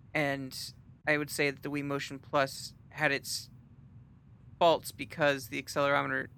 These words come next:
or the, the technology in it didn't correct, and it always got off center, and even when you did have the motion, the sensor bar to help recenter it automatically,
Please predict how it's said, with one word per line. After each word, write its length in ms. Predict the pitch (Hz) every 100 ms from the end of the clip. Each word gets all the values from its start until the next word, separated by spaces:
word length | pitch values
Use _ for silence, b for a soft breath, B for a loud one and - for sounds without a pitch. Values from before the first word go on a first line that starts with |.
| -
or 140 | 143 -
the, 100 | 151 143
the 380 | - 160 151 143 -
technology 580 | 185 - 175 180 147
in 200 | 143 147
it 180 | 139 135 - - B B B - 151
didn't 460 | 170 165 147 120 - - - -
correct, 640 | - 147 135 131 - - -
and 260 | 147 123 147
it 120 | -
always 300 | 156 151 143
got 180 | 143 -
off 200 | 135 -
center, 500 | - 131 127 123 -
and 360 | - 135 131 135 - - - - - - - - - -
even 240 | 196 185
when 120 | 160
you 100 | 151
did 160 | 156 147
have 160 | 147
the 80 | 127
motion, 540 | 135 135 - - 135 123 -
the 360 | 139 143 135 - - - - -
sensor 320 | - 156 151 147
bar 220 | 139 127
to 180 | - 143
help 240 | 135 127
recenter 560 | - 143 - 139 147 160
it 80 |
automatically, 680 | 147 135 131 139 - 196 226